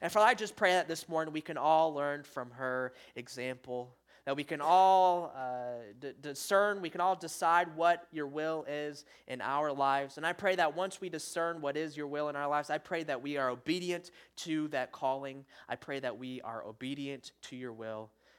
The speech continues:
just like Mary, the mother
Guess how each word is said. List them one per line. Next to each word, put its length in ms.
just 260
like 400
Mary, 460
the 80
mother 540